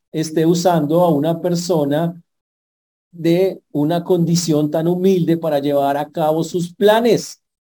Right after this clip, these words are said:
Y ella se goza en eso. Está feliz con, con, ese, con, ese, con que eso se dé, se dé en esa manera. María es una de las personas humildes de Israel. Se convierte a esa mujer humilde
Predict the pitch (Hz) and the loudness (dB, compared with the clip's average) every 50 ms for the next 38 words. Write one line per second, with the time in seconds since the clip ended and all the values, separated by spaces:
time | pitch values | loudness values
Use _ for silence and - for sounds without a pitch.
0 | _ _ _ _ _ _ _ _ _ _ _ - 127 113 104 120 123 - 147 123 | _ _ _ _ _ _ _ _ _ _ _ -6 -6 -4 -4 -6 -6 -4 -4 -4
1 | 107 101 98 - 120 110 117 123 120 - - _ _ _ _ _ _ _ _ _ | -4 -6 -8 -8 -8 -8 -8 -8 -10 -12 -18 _ _ _ _ _ _ _ _ _
2 | _ _ _ _ _ _ _ _ _ _ - - - 117 - - 127 123 135 170 | _ _ _ _ _ _ _ _ _ _ -12 -8 -8 -8 -6 -6 -4 -4 -2 -2
3 | 185 175 - 156 135 123 - 117 104 104 101 104 110 104 127 120 107 101 95 101 | -4 -4 -4 -4 -4 -4 -4 -6 -6 -6 -8 -8 -6 -4 -4 -4 -2 -4 -6 -10
4 | 101 - 120 117 107 87 101 104 95 - 127 127 135 139 123 107 101 98 101 104 | -10 -8 -6 -6 -6 -6 -6 -6 -4 -4 -4 -4 -2 -2 -2 0 0 0 -2 -2
5 | 110 110 104 107 - - - - _ _ _ _ _ _ _ _ _ - - 151 | -2 -4 -8 -12 -16 -20 -20 -20 _ _ _ _ _ _ _ _ _ -4 0 2
6 | 139 127 120 117 120 123 131 135 139 139 135 131 127 135 135 127 127 120 117 110 | 4 4 4 2 2 2 2 2 2 0 0 -2 -2 -4 -4 -4 -2 -2 -2 -2
7 | 101 90 85 - - - - - - - - _ _ _ _ _ - 139 139 143 | -2 -4 -4 -6 -6 -6 -8 -10 -12 -16 -20 _ _ _ _ _ 0 2 2 4
8 | 147 165 175 175 196 185 185 185 185 185 175 175 - 147 135 - - 135 139 151 | 4 4 4 4 4 4 4 4 4 4 2 2 0 -2 -4 -4 -4 -4 -4 -2
9 | 147 - 147 127 127 127 135 135 151 156 151 156 147 139 123 113 113 95 95 104 | -2 -2 -2 -2 -2 -2 -2 -2 -2 -2 0 0 0 0 0 -2 -4 -4 -4 -4
10 | 117 117 123 - 90 - _ _ _ _ _ _ _ _ _ _ _ _ _ - | -4 -4 -6 -8 -12 -18 _ _ _ _ _ _ _ _ _ _ _ _ _ -6
11 | - 127 127 - 127 123 131 143 147 143 143 147 160 165 160 165 - - - 117 | -6 -4 -2 -2 -2 0 4 4 4 4 2 0 0 0 0 -2 -4 -8 -8 -6
12 | 120 - 147 151 151 143 - 113 120 135 147 165 175 175 175 202 214 208 208 - | -4 -2 0 0 0 0 0 0 0 2 4 4 4 6 4 4 2 0 -2 -10
13 | - | -16